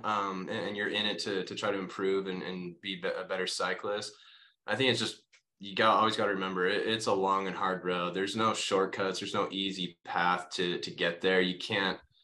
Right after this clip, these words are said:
uh, I mean, unless you're, uh, you know, taking some, uh, you know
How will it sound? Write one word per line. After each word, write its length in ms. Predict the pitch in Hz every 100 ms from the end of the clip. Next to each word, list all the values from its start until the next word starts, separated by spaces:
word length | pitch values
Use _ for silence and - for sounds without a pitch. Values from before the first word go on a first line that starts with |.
| _ _ -
uh, 160 | 98 87
I 100 | 104
mean, 120 | 107
unless 340 | 101 104 95
you're, 180 | 104 98
uh, 220 | 92 87 87
you 80 |
know, 80 | 95
taking 240 | - 107 82
some, 260 | 101 92
uh, 260 | 90 87 85 87 _ _ -
you 60 | 92
know 180 | 80